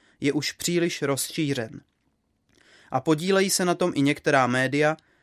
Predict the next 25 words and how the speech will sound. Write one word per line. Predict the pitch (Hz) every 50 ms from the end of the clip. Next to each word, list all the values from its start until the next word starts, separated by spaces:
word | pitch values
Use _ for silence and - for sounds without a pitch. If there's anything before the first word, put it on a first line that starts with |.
| _ _ _
která | - - 160 147 143 139
sami | 131 - 175 160 151 139
sebe | 127 - 160 156 156 160
titulují | 151 - 147 143 - 165 156 156 160 160
jako | 151 147 - 131 117
křesťanská | - - 131 123 - - 151 143 139 139 - - 143 135 127
či | - - 185 185 - - _ -
tradičně | 143 131 123 123 131 143 139 - - 170 160
katolická. | - 156 139 - 127 120 117 110 - - - - - - - _ _ _ _ _ _ _ _ _ _ _ _ _ _ _ _ _ _ _ -
Na | 139 147 180
obdobný | 202 185 220 226 190 214 208 170
problém | - 165 170 165 175 185 180 175 165
nedávno | 160 156 170 170 180 175 170 156
ve | 151 170
své | 160 - 175 160 143
apoštolské | - 139 - - 170 - - - 175 170 - - - 135 -
exhortaci | 135 143 139 165 185 - - - 139 - - - 127
Gaudete | 120 127 131 143 147 156 160 160 151 - 165 156 -
et | 131 120 - -
Exultate | 127 127 131 139 147 143 143 - 156 151 151 147 - 160 160 160 170 - _ _ _ _ _ _
upozornil | - 147 139 - 175 165 180 185 180 175 180 180 175 185 - -
i | 143 135
papež | - 139 135 - 151 - -
František. | - 139 131 127 123 - 120 113 - - - - _ - _ _ _ _ _ _ _ _ _ -
Napsal: | 139 143 143 - - - - 107 87 65